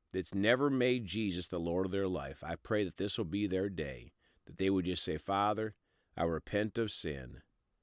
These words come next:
I turn to Jesus. I confess him as my Lord and Savior." And choose to live my life for him.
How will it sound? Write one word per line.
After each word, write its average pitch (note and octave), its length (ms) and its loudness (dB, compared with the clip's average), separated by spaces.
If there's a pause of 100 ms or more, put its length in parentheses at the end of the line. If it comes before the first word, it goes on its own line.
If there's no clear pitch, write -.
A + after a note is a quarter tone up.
(880)
I E2+ 120 0
turn G#2+ 400 0
to A#2 100 0
Jesus. D#2 720 -6 (160)
I E2+ 100 -6
confess G2+ 580 -2
him G#2 180 2
as E2+ 120 -2
my E2 200 0
Lord E2+ 420 0
and G2+ 140 -2
Savior." C#2+ 680 -4 (320)
And D2 120 -6
choose G2 340 0
to G2+ 140 -4
live F#2+ 280 0
my F#2 200 0
life E2 320 0
for F2 200 -8
him. C#2 400 -10